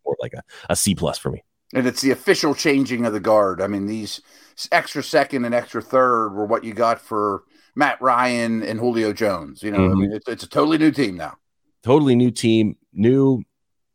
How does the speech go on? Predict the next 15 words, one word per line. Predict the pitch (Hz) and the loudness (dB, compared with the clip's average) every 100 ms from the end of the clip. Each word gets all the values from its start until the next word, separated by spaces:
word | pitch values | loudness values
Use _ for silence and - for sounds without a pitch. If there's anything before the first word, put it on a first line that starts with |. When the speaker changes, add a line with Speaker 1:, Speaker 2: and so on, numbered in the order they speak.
| _ _ _ _ _ _ - | _ _ _ _ _ _ -2
Speaker 1:
front | 127 123 | 2 4
office, | 123 117 120 - | 4 2 0 0
new | 120 131 127 | 4 4 4
coaching | - 131 - 117 | 4 2 2 -6
staff, | - 120 110 107 - _ _ _ _ _ 82 | -2 0 2 0 -6 _ _ _ _ _ -4
no | 104 123 123 120 - _ _ | 2 4 6 4 -2 _ _
Julio, | 143 131 120 117 107 101 - | 2 4 4 4 4 -2 -4
no | 107 120 | -2 0
Matt | 110 | -2
Ryan. | 80 95 90 87 90 | -2 -2 -2 -4 -6
It | - 101 | -8 -8
is | 82 | -8
a | |
completely | 90 82 107 92 107 | -12 -8 -6 -4 -2
new | 101 101 98 | 0 2 0